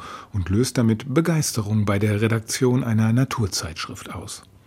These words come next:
Worauf als deren Emissär Pfarrer Pétur mit guten Gaben in Form von Büchern weit übers Land zu Guthrie Dürr reitet und ihre Ehe mit dem verlässlichen Schafzüchter und Fischer Gisli in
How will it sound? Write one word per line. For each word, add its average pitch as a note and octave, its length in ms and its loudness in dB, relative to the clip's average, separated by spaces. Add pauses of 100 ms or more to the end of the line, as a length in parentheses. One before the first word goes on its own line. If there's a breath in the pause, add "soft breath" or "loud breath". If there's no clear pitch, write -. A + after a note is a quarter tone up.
(220 loud breath)
Worauf C3 440 6
als F#2+ 320 -2
deren A#2 460 2
Emissär B2 840 2
Pfarrer B2+ 460 -2
Pétur G2 680 0
mit F#2+ 320 -4
guten B2+ 400 6
Gaben G#2+ 440 2
in F#2 140 0
Form A2 220 -2
von A#2 280 4
Büchern G#2 500 2 (380 loud breath)
weit C#3 300 -2
übers A2+ 280 2
Land B2 280 4
zu G#2+ 240 -2
Guthrie B2+ 420 2
Dürr G#2 360 4
reitet C3+ 420 0 (300 loud breath)
und D3 200 2
ihre D3+ 220 0
Ehe F3+ 300 4
mit A#2+ 180 4
dem A#2 260 6
verlässlichen C#3+ 760 2
Schafzüchter G#2+ 760 0
und G#2 240 -4
Fischer B2+ 460 -2
Gisli B2 500 4
in C3 240 2